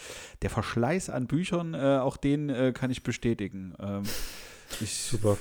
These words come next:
Speaker 1: habe, ich vers-, versuche es auch immer noch mal, äh, so oft zu kleben, wie es geht, aber ich hab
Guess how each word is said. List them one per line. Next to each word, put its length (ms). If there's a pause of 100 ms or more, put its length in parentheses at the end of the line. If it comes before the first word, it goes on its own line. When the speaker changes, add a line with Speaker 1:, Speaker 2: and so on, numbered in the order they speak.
(260)
Speaker 1:
habe, 340 (180)
ich 120
vers-, 160
versuche 400
es 60
auch 100
immer 160
noch 180
mal, 960
äh, 60
so 180
oft 200
zu 120
kleben, 400
wie 60
es 100
geht, 260
aber 160
ich 100
hab 200